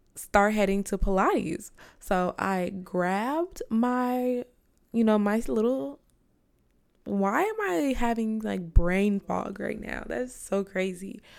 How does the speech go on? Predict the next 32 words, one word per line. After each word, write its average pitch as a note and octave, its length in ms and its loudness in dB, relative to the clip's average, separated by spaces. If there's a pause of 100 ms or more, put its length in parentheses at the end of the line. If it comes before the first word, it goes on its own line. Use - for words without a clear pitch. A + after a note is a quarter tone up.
(440)
But G#3 360 2 (120)
I G#3 140 0
grabbed G3 380 0
my A#3+ 180 -2
grippy G#3 380 0
socks F#3 680 -4
and F#3 260 0
put - 120 10
'em G3+ 80 6
in A3 80 0
my A#3 160 -2
bag, F#3+ 520 -2
and F#3+ 120 -8
I F#3+ 40 -6
also F#3+ 220 -4
grabbed F#3+ 380 -6
my F#3 240 -6
book. F3 460 -6
Since A#3 200 -4
I A3+ 80 -4
finished G3+ 480 -4 (560)
Be G#3+ 140 6
Where G#3 120 4
Your F#3 140 0
Feet G#3+ 220 -2
Are F3+ 120 0
yesterday, F#3+ 400 -2
I F3 60 -4
had F#3 180 -6
to F3+ 160 -12 (200)
pick - 200 12
up F3 320 -2